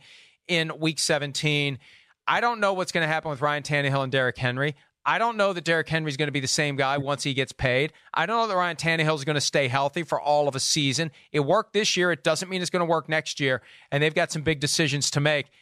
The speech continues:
And they've got the Colts, the Jaguars, and the Texans in their division. I mean, really, they were the only team in the Final Four that didn't win their division. And I don't know that I would pick them to win the division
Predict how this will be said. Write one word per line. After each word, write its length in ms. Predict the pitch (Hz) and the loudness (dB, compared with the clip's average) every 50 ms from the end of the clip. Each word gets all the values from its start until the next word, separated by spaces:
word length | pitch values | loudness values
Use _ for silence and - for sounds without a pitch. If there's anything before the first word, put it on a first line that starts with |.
| _ _ - | _ _ -2
And 100 | 143 147 | 0 0
they've 140 | 147 135 | 0 2
got 160 | - 151 143 - | 0 0 -2 -2
the 60 | - | -6
Colts, 340 | 139 - 165 165 165 - - | -6 -2 -2 -2 -2 -2 -6
the 100 | - 156 | -8 -4
Jaguars, 460 | 127 143 156 151 156 151 151 147 131 | 0 0 0 0 2 0 0 0 0
and 80 | 123 139 | -2 -6
the 60 | 131 | -6
Texans 480 | - - - 170 160 - - 147 131 - - - | -4 -2 -2 -2 -2 -4 -6 -8 -10 -10 -10 -8
in 220 | 175 180 165 160 | -6 -4 -2 0
their 220 | 156 151 151 147 | 0 2 2 2
division. 520 | 139 117 131 123 113 147 185 185 143 147 120 - | 0 -2 -2 -2 0 0 0 0 0 -2 -4 -2
I 80 | 139 | -2
mean, 100 | 156 160 | -2 0
really, 220 | 175 220 208 151 - _ _ _ _ | 0 0 0 0 -2 _ _ _ _
they 80 | 143 156 | -4 -2
were 100 | 190 226 | 0 0
the 60 | 262 | -2
only 180 | 254 240 220 196 | -4 -6 -8 -10
team 180 | - - 214 | -8 -8 -8
in 60 | 202 180 | -6 -6
the 60 | 170 | -6
Final 320 | - - 190 185 180 160 | -4 -2 -2 0 -2 -2
Four 500 | 139 - - 202 214 208 185 151 135 - _ _ _ _ _ _ - | -6 -8 -6 -2 0 2 2 0 0 -6 _ _ _ _ _ _ -10
that 160 | 156 143 - | -10 -6 -4
didn't 260 | 185 202 185 185 170 | -4 -4 -4 -4 -4
win 200 | 151 170 175 170 | -2 -2 0 2
their 160 | 165 160 151 | 2 0 0
division. 480 | 127 127 107 135 175 202 151 139 - - _ _ _ _ _ _ _ - | 0 -2 0 0 0 0 0 -4 -8 -12 _ _ _ _ _ _ _ -6
And 400 | - 156 160 160 156 156 151 - - | -4 -2 0 0 -2 -2 -4 -6 -4
I 160 | - 151 170 202 | -2 0 0 0
don't 180 | 226 226 208 | 0 -2 0
know 220 | 208 214 220 220 208 | 0 2 2 2 2
that 100 | 208 202 | 2 2
I 80 | 202 | 0
would 140 | 202 202 - | 0 -2 -4
pick 160 | 208 214 - | -6 -6 -2
them 160 | - 214 214 | -2 -2 0
to 60 | 208 208 | 0 0
win 180 | 214 220 220 | 0 -2 -4
the 40 | 214 | -4
division 400 | 214 190 214 226 190 208 208 180 | -4 -4 -4 -4 -4 -6 -8 -10